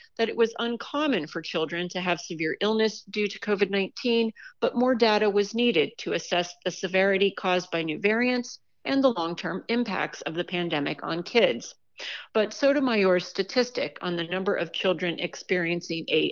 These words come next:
serious condition was way off, assuming she was talking about hospitalizations,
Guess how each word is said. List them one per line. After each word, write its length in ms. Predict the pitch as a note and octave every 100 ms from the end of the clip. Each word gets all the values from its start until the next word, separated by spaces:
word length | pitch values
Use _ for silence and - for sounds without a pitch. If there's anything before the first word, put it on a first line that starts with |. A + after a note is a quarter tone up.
| -
serious 680 | - - A#3 F3+ C#3 - -
condition 720 | - F3 C#4 D#4 - F3+ G#3+ G#3+ - _
was 260 | G#3 A3 G3
way 320 | F#3 A3+ A3+
off, 500 | A#3+ A#3+ - - - _
assuming 480 | F3 - G3 E3+ D3
she 200 | - D#3+
was 140 | F3
talking 380 | - D#3 - F#3
about 240 | E3+ E3+ D3+
hospitalizations, 1160 | D#3 D3+ - D#3+ D#3 F3 A#3 C4+ - F#3 G3